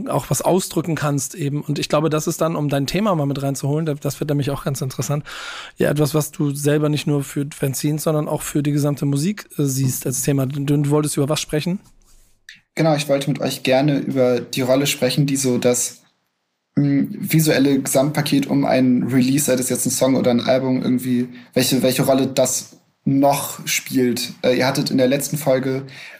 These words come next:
Speaker 2: am Rande so über, über Musikvideos gesprochen, dass es vom Ding her quasi unter ferner Liefen nur noch passiert. Und, ähm, ich hatte halt überlegt, was ist ein Thema, was vielleicht Sinn macht, dass, dass ich da mit euch drüber rede. Und ich glaub, das, äh, ist halt, äh,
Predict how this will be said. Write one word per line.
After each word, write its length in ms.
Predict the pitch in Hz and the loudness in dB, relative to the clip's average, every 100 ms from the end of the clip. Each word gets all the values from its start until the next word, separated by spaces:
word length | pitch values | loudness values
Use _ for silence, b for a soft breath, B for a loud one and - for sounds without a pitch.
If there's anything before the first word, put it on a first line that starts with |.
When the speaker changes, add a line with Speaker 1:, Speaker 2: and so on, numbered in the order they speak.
| B | B
Speaker 2:
am 120 | 131 | 2
Rande 320 | 127 135 139 | 4 2 2
so 200 | 127 131 | 0 0
über, 340 | - 202 120 | 2 4 2
über 140 | 120 127 | 2 2
Musikvideos 580 | 127 131 156 165 170 160 | 2 2 2 4 2 2
gesprochen, 400 | 160 156 156 139 | 0 2 2 0
dass 160 | 135 | 0
es 160 | 139 - | -2 -4
vom 220 | - 143 | 0 2
Ding 120 | 135 | 4
her 300 | 143 135 143 B B - | 4 4 2 B B -8
quasi 340 | - 135 139 | 0 2 2
unter 200 | - 143 | 0 0
ferner 300 | 131 143 135 | 2 2 4
Liefen 260 | 143 147 156 | 2 2 2
nur 80 | 139 | 2
noch 160 | 135 | 2
passiert. 400 | - 139 139 135 - | 0 0 2 0 0
Und, 400 | 127 120 120 - - | 2 2 2 -2 2
ähm, 440 | 120 123 127 - - B B B | 2 2 -2 -8 -20 B B B
ich 120 | - 147 | 0 2
hatte 220 | 139 131 | 2 2
halt 140 | 131 | 2
überlegt, 280 | 127 131 131 | 2 2 2
was 160 | 135 - | 0 -2
ist 120 | - | -2
ein 60 | |
Thema, 280 | 127 135 131 | 0 4 4
was 180 | 127 123 | 2 0
vielleicht 220 | 135 127 | 0 0
Sinn 160 | 127 135 | 0 2
macht, 340 | 131 127 - | 2 0 -6
dass, 220 | 127 - | -4 -4
dass 180 | - 117 | -4 -2
ich 140 | 160 156 | 0 2
da 80 | |
mit 140 | 147 143 | 2 2
euch 160 | 127 | 0
drüber 220 | 127 131 127 | 0 0 2
rede. 200 | 127 120 | 2 0
Und 60 | |
ich 80 | 117 | 0
glaub, 160 | 113 104 | -2 -2
das, 320 | 120 - - | -2 -4 -2
äh, 280 | 123 120 123 B B B B - | 0 0 -2 B B B B -6
ist 100 | - | 0
halt, 440 | 123 117 - - | 2 0 -6 -8
äh, 360 | - 123 120 - | 0 2 2 0